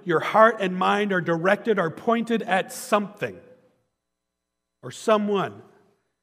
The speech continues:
And in directing our life towards that thing, whatever it is, we are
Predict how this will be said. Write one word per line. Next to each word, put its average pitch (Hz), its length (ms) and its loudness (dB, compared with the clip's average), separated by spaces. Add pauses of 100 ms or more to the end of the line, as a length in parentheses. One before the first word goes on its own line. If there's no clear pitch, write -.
(580)
And 185 100 0
in 180 140 2
directing 196 600 2
our 180 200 2
life 196 280 2
towards 196 440 -2
that 190 360 2
thing, 156 520 -4
whatever 214 360 4
it 208 80 2
is, 180 280 0
we 202 240 -4
are 160 400 0